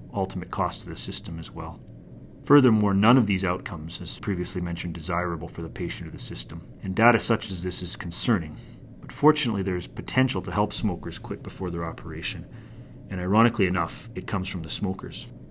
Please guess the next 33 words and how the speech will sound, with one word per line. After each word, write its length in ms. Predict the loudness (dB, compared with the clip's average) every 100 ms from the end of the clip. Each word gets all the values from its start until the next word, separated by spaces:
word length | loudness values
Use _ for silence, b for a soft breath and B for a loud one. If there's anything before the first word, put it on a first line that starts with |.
| -18 -18 -16 -16 -6
That 160 | -2 4
brings 220 | 6 6
me 80 | 4
to 60 | 2
point 340 | 0 0 0
two, 260 | 0 0 0 -8
smokers 460 | 0 4 4 2 -2
and 100 | -2
surgery. 520 | 2 2 2 -4 -6 -12 -18 B B B
Smokers 420 | B 8 8 8 2
who 80 |
come 200 | 4 2
for 100 | 2
surgery 400 | 4 4 6 6
are 80 | 4
different 320 | 2 2 2
than 100 | 0
smokers 480 | 0 2 2 2 -2
who 60 | -2
do 100 | 0
not 200 | 0 -2
come 160 | -6
for 100 | -6
surgery, 500 | -6 -6 -6 -8 -10 -8
and 100 | 0
this 160 | 2 2
is 80 | 0
based 400 | 4 4 2 0
on 140 | -2
the 60 | -2
stages 480 | 0 4 4 4 -2
of 120 | -4
change. 580 | -2 0 -2 -4 -8